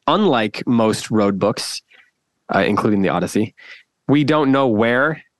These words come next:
our characters are going, and nor do we know where they're coming from. In fact, the book consistently obscures the notion of place. Even it, he, they'll travel long distances, and then he'll be like, "Yeah, I remember that.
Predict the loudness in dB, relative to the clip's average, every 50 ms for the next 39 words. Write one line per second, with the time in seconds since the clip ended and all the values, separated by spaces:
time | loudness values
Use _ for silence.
0 | _ -4 -2 -2 0 0 0 0 0 0 0 0 0 0 -2 -2 0 0 0 0
1 | 0 0 -2 -4 -4 -2 -2 0 0 2 2 2 2 2 2 2 2 2 0 2
2 | 2 0 0 0 -2 -2 0 -2 -2 -2 -2 -4 -4 -2 0 0 0 -2 -4 -8
3 | -10 -12 -14 -14 -12 -12 -2 0 0 0 2 2 2 2 0 0 -2 -6 -12 -14
4 | -16 _ _ _ _ _ _ _ -2 0 0 2 0 0 -2 -6 -18 _ _ _
5 | _ _ _ _ _ _ -10 -4 -4 -2 -2 -2 -2 -2 0 0 2 2 2 2
6 | 0 -2 -4 -12 -12 -10 -4 -2 0 2 2 2 0 -2 -4 -6 -12 -12 -14 _
7 | _ _ _ _ _ _ _ _ _ _ _ _ _ _ _ _ _ _ -4 -2
8 | 0 2 2 2 2 2 0 0 0 0 -2 -4 -8 -4 -2 0 0 0 -2 -4
9 | -8 -14 -14 -16 _ _ _ _ _ _ _ _ _ _ _ _ _ -2 0 0
10 | 2 0 0 0 -2 -2 _ _ -12 -10 -4 -2 0 0 0 0 0 0 0 0
11 | 2 0 0 0 0 0 0 0 0 -2 -4 -4 -2 -4 -4 -2 0 0 0 0
12 | 0 -2 -2 0 0 0 2 0 0 0 0 0 0 2 2 0 0 0 0 0
13 | 0 -2 -4